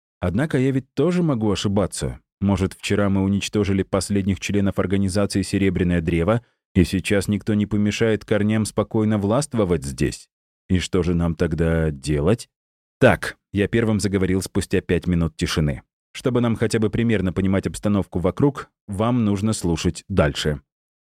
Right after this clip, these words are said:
Дикий кивнул в знак согласия, и после того, как он нацепил наушники на голову,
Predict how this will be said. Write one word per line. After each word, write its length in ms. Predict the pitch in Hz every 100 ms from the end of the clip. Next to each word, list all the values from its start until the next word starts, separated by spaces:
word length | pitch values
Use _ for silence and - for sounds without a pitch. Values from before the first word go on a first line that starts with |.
| _ 113
Дикий 280 | 131 117
кивнул 400 | - 101 98 117
в 80 | 110
знак 240 | 90 92 -
согласия, 640 | 87 87 113 - 135 127 _ -
и 80 | 113
после 320 | - 135 117
того, 220 | 113 123
как 180 | 107 110
он 120 | 104
нацепил 440 | 101 - - 120
наушники 520 | 104 98 101 - 90 87
на 140 | 85
голову, 500 | 92 127 123 120